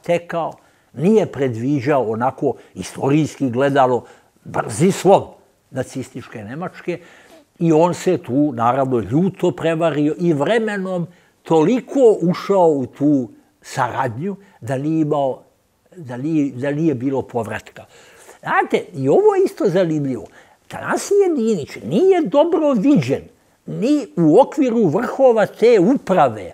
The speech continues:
pod okupacijom. Nije ga dobrim okom gledao Nedić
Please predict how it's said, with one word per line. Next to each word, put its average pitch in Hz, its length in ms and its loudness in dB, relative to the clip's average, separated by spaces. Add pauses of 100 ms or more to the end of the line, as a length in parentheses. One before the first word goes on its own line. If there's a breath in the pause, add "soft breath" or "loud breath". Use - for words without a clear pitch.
pod 170 220 2
okupacijom. 120 720 -6 (180 loud breath)
Nije 277 320 4
ga 262 140 6
dobrim 233 460 4
okom 196 380 2
gledao 180 400 0
Nedić 160 480 -2